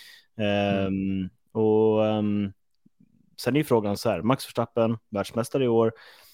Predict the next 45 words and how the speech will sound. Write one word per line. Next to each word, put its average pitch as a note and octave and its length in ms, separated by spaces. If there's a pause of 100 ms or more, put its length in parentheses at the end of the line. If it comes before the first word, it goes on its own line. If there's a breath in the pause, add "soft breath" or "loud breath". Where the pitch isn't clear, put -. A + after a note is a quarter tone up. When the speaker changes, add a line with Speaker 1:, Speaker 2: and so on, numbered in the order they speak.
(160 loud breath)
Speaker 2:
Ehm, G2 680
frågan A2+ 260
är A2 40
vad G#2+ 80
man G#2+ 100
kommer G#2+ 180
hitta G2 160
på G#2 140
till G#2 120
nästa G#2 260
år F#2+ 220
och, F#2 680
eh, F2 120 (220)
hur C#3+ 220
mycket A2+ 640
man G#2+ 220
från A2 180
de G#2+ 120
andra G#2+ 220
teamen F#2+ 460
har, F2+ 520 (160)
liksom, G2+ 280
tagit G#2 280
ett G2+ 80
steg G2 280
tillbaka. A2 480
Okej, G#2 260
men F#2+ 160
vi G2+ 80
skär A2+ 180
ner A2 180
på - 100
budgeten G2+ 480
nu, G2+ 100
vi G2+ 120
vet G#2 220
att F#2+ 120
vi G2+ 40
kommer G2 200
klara F#2+ 280
oss - 140
ungefär F#2+ 300
på - 120
det G2 80
här. B2+ 260